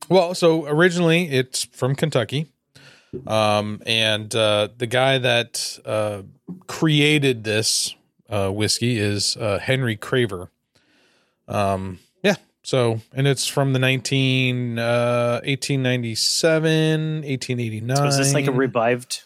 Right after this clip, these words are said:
Speaker 1: <clears throat>
Speaker 2: recipe situation?
Speaker 1: I believe so, yeah.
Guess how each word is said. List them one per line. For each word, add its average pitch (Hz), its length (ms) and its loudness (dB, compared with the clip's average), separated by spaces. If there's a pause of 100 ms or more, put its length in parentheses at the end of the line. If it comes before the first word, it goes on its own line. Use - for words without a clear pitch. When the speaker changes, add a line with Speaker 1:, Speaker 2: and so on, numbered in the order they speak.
(160)
Speaker 1:
<clears throat> - 200 -12
Speaker 2:
recipe 165 580 2
situation? 131 640 -4 (800)
Speaker 1:
I 135 100 0
believe 139 240 4
so, 127 240 0
yeah. 113 280 0